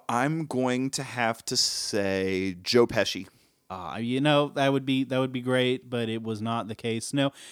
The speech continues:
Speaker 2: it was Colin Firth for The King's Speech, and I
Speaker 1: I,
Speaker 2: actu-
Speaker 1: I remember that movie now. I'd completely forgotten its existence until this point.
Speaker 2: Yeah, I remember seeing it at the time, and it was, it was solidly okay. Colin Firth did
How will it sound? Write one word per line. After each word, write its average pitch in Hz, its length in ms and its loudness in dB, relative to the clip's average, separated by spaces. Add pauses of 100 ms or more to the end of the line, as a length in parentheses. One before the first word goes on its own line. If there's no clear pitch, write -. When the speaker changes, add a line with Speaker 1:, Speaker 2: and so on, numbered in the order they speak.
(140)
Speaker 2:
it 160 120 2
was 147 400 6
Colin 277 520 4
Firth 226 540 2
for 160 500 2
The 147 140 -2
King's 160 400 0
Speech, - 640 -8
and 170 520 4 (540)
I 220 140 8
Speaker 1:
I, 247 40 10
Speaker 2:
actu- 240 140 6
Speaker 1:
I 160 100 10
remember 196 420 6
that 120 180 6
movie 110 320 2
now. 98 400 0
I'd 127 220 4
completely 151 560 2
forgotten 147 360 4
its 143 120 0
existence 139 580 0
until 110 240 -2
this 98 220 -2
point. 107 420 -4
Speaker 2:
Yeah, 240 160 2
I 208 80 4
remember 247 380 4
seeing 208 320 0
it 196 60 2
at 180 100 -2
the 156 60 -2
time, 170 460 2
and 175 140 0
it 233 140 0
was, 226 440 2
it 180 180 2
was 180 180 2
solidly 156 920 4
okay. 135 580 0 (140)
Colin 135 360 2
Firth 135 420 -2
did 131 320 0